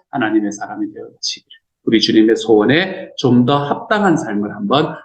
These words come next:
살아가 보시는 하나님의 사람들이 되어 가시기를 우리 주님의 이름으로 축복합니다. 함께 한번 기도하도록 하죠. 사랑하는 하나님,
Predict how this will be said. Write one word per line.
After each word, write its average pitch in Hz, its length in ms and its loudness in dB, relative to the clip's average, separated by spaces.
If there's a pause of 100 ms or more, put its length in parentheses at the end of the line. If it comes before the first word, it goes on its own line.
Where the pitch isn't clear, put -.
살아가 165 540 -2
보시는 104 440 -2
하나님의 104 380 -2
사람들이 101 520 -4
되어 - 200 -10
가시기를 - 840 -2
우리 98 180 0
주님의 95 380 -4
이름으로 127 420 0
축복합니다. - 720 -12 (380)
함께 110 220 0
한번 104 220 0
기도하도록 113 600 -2
하죠. - 480 -6 (160)
사랑하는 139 540 0
하나님, 135 580 0